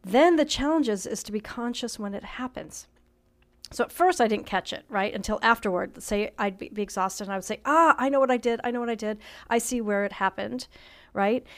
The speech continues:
And then after time, like developing any new habit, I would become conscious when I'm altering it, when I'm altering my behavior for someone else as it's happening, right? So then my recognition time becomes quicker. My body t-, teaches me.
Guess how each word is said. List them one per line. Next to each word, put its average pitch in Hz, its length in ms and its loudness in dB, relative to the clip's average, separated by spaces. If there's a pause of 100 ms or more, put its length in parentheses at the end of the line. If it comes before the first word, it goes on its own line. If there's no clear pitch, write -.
(120)
And 208 100 0
then 208 80 4
after 240 260 2
time, 220 560 -2
like 202 240 -2
developing 208 680 -4
any 208 180 -4
new 254 160 -2
habit, 208 440 -6 (100)
I 202 80 -4
would 208 160 -4
become 214 300 -8
conscious 214 500 -6
when 208 180 -6
I'm 190 280 -6 (160)
altering 220 480 4
it, 190 180 -2 (1000)
when 208 140 0
I'm 202 120 0
altering 269 280 10
my 226 120 4
behavior 208 340 0
for 214 140 -8
someone 208 360 0
else 214 340 2
as 202 180 0
it's - 140 -8
happening, 269 440 2 (480)
right? - 160 -6
So 226 100 -10
then 208 200 -4
my 196 340 -2
recognition 214 680 -2
time 190 220 -4
becomes 185 380 -12
quicker. 277 520 0 (380)
My 190 140 -2
body 226 480 2
t-, - 120 -18 (300)
teaches 220 460 -4
me. 247 320 -8